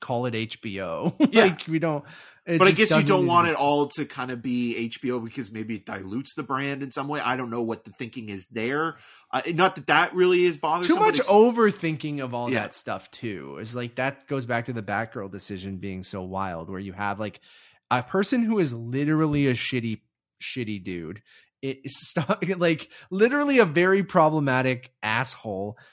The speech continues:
Speaker 1: starring in your, your other D C movie coming up, and you're like, "That one's coming up, everything's fine on that front."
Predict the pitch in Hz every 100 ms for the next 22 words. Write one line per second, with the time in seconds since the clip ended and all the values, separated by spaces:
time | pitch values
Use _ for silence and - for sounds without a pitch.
0 | _ - - 135 131 131 127 127 120 113
1 | 107 - 120 117 - 123 131 143 123 110
2 | 107 - 110 101 95 101 - 101 92 87
3 | 90 - 110 110 110 104 98 120 123 120
4 | 117 - 110 107 110 - _ 110 107 107
5 | 104 101 - 92 95 90 92 92 - -
6 | 85 -